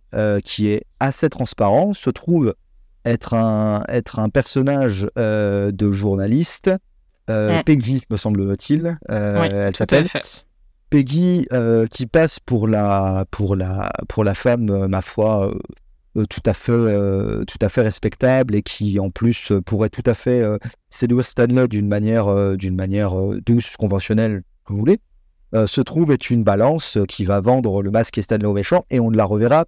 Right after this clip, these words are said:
Speaker 1: plus du tout par la suite. Donc, le traitement des personnages féminins dans ce film est quand même pas top, top. Faut, faut être, euh, faut être
Speaker 2: Oui.
Speaker 1: clair là-dessus. Alors,
Speaker 2: Oui, oui,
Speaker 1: c'est
Speaker 2: oui.
Speaker 1: pas l'enjeu du film,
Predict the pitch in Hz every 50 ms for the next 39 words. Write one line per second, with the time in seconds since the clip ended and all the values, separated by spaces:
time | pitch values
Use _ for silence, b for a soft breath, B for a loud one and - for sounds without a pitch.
0 | _ - - - 120 139 127 110 110 - - 139 151 170 - _ _ _ - 120
1 | 110 107 - - - - _ - _ _ _ _ _ _ _ _ _ _ _ -
2 | 131 165 190 185 - - - _ _ _ _ _ _ _ _ - 127 127 143 151
3 | - - 180 175 - 196 202 180 135 135 135 - - 143 135 - - 143 143 139
4 | 135 135 131 123 139 170 185 - - 156 143 - - 185 202 196 190 - - _
5 | - 135 - - 135 131 139 139 127 175 180 170 - _ _ _ _ - - 156
6 | 131 - - - - - 107 92 - - - _ _ - - 113 104 98 101 98
7 | 95 95 101 101 92 - - 110 107 101 - - - 98 98 104 - - - -
8 | - - - - 180 185 180 190 220 - 120 113 110 110 104 - - - 170 185
9 | - _ B B B B B B B B - - 107 110 104 - 170 175 170 156
10 | 156 156 151 160 160 120 120 127 127 131 131 131 107 117 139 139 139 131 - -
11 | 156 175 190 170 147 107 92